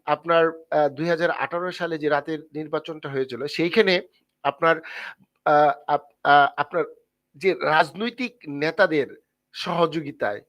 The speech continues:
এবং উদ্যোগে জেলা প্রশাসন, ডিসি, তারপর ইউনো, তারপর অ্যাসিল্যান্ড, তারপর এসপি এবং থানার ওসি যারা আছে, তারা সরাসরি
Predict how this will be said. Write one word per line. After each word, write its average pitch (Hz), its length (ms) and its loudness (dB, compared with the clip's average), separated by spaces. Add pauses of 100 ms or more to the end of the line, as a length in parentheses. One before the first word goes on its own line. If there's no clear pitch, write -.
(160)
এবং 180 420 2 (100)
উদ্যোগে 220 640 -6 (840)
জেলা 160 280 4
প্রশাসন, 160 640 -2 (420)
ডিসি, 160 800 -10 (400)
তারপর 147 360 2 (120)
ইউনো, 160 500 -2 (340)
তারপর 143 320 -2 (100)
অ্যাসিল্যান্ড, 160 640 0 (640)
তারপর 151 440 0 (160)
এসপি 170 640 -4
এবং 185 320 -4
থানার 196 320 2 (140)
ওসি 202 300 0
যারা 113 320 -2
আছে, 175 280 -10 (300)
তারা 208 220 2
সরাসরি 202 840 0